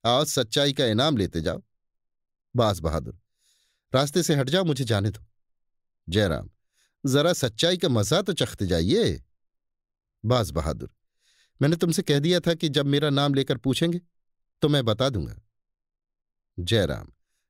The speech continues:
"हमने भी तो कह दिया था कि तुम्हें इस काम का इनाम दिए बिना न छोड़ेंगे।" ये कहते ही वो बाज बहादुर की तरफ घूसा तान कर बढ़ा। जगत सिंह ने उसके दोनों हाथ पकड़ने चाहे। जयराम का छोटा भाई शिवराम अमरूद की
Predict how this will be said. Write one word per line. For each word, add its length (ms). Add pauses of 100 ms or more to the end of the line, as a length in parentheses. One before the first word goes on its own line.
(100)
"हमने 340
भी 160
तो 140
कह 180
दिया 260
था 220
कि 140
तुम्हें 260
इस 80
काम 300
का 120
इनाम 340
दिए 200
बिना 220
न 80
छोड़ेंगे।" 480 (1160)
ये 120
कहते 340
ही 160
वो 320 (120)
बाज 300
बहादुर 380
की 140
तरफ 360 (340)
घूसा 340
तान 280
कर 140
बढ़ा। 300 (640)
जगत 300
सिंह 200
ने 60
उसके 220
दोनों 280
हाथ 180
पकड़ने 480
चाहे। 300 (800)
जयराम 400
का 140
छोटा 320
भाई 240
शिवराम 520 (580)
अमरूद 380
की 260